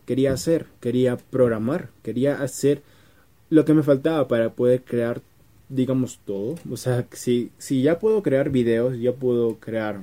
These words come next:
podía, o sea, ya ten-, es crear música, crear podcast, que eso fue nuevo, y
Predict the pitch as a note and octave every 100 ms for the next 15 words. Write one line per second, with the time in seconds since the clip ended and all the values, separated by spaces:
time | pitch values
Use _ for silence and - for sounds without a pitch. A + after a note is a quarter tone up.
0 | - - - _ - B2 B2+ B2 A2+ -
1 | A2 B2 - A#2 F#2 _ _ _ _ -
2 | C#3 B2+ A#2+ B2+ C3 E3+ - - - F#3
3 | F#3+ D#3 D#3 D3+ A2+ - G#2 C#3 _ _
4 | _ _ _ - - - _ _ - B2+
5 | B2+ B2+ B2 A#2+ _ E3 F3+ - G#2+ G#2+
6 | - A#2 A2 - G#2+ A2 G#2+ G2+ C3 _
7 | _ _ _ - B2 A2+ G#2+